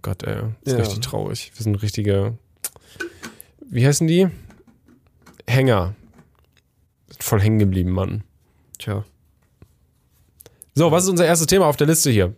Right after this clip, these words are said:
Speaker 2: Ich meine,
Speaker 1: Wir haben jetzt
Speaker 2: äh,
Speaker 1: die Scheiße gelabert.
Speaker 2: äh, können wir erstmal Fun Fact einbringen?
Speaker 1: Okay, gib mir einen
Speaker 2: Wir
Speaker 1: Fun
Speaker 2: haben nicht
Speaker 1: Fact.
Speaker 2: so viel,
Speaker 1: Oh,
Speaker 2: aber,
Speaker 1: okay.
Speaker 2: äh, das finde ich super lustig,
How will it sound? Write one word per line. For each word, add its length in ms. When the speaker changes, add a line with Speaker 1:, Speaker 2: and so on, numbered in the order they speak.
Speaker 2:
Ich 100
meine, 240
Speaker 1:
Wir 100
haben 60
jetzt 100
Speaker 2:
äh, 40
Speaker 1:
die 60
Scheiße 240
gelabert. 360
Speaker 2:
äh, 680
können 220
wir 80
erstmal 220
Fun 200
Fact 200
einbringen? 380
Speaker 1:
Okay, 180
gib 100
mir 60
einen 80
Speaker 2:
Wir 60
Speaker 1:
Fun 40
Speaker 2:
haben 80
nicht 100
Speaker 1:
Fact. 120
Speaker 2:
so 20
viel, 420
Speaker 1:
Oh, 60
Speaker 2:
aber, 220
Speaker 1:
okay. 200
Speaker 2:
äh, 240
das 180
finde 160
ich 80
super 200
lustig, 440